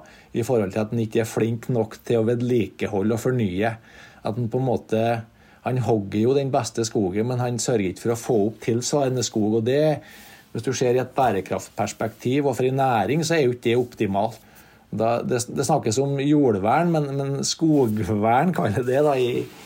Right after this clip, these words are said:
i gåseøyne, er jo like viktig for, i, i, for skognæringen i forhold til både verdiskaping og klimaeffekten, at den har, tar vare på produksjonsarealene. Og så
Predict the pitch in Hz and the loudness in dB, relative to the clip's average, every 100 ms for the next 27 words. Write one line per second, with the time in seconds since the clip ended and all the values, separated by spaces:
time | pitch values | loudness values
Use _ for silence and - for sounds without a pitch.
0 | - - - 135 135 127 - 110 101 107 | -20 -20 -10 -4 0 0 2 0 2 0
1 | 127 110 113 123 123 127 147 - 117 151 | 2 0 2 0 0 0 -2 -2 -2 -2
2 | - 110 127 123 123 120 - 120 117 117 | -4 -6 -4 -2 -2 -2 -4 -4 -2 -2
3 | 113 - 120 113 - 120 120 - - 131 | -4 -6 -10 -10 -6 -4 -4 -6 -2 0
4 | 107 90 82 95 120 143 95 92 113 117 | 0 -2 -4 -6 -4 0 0 -2 -4 -2
5 | 104 113 110 95 - 92 107 113 110 101 | -2 -2 -2 -2 -4 -6 -4 -6 -2 -4
6 | 87 107 110 104 - 113 123 110 104 95 | -4 -8 -10 -12 -8 -8 -8 -8 -4 -4
7 | 107 110 _ - - - - - 117 117 | -4 -8 _ -20 -20 -20 -12 -2 0 2
8 | 110 90 92 123 120 95 92 92 101 95 | 2 0 -6 0 0 0 -4 -4 -4 -2
9 | 95 107 156 170 147 | -2 -2 -2 -2 0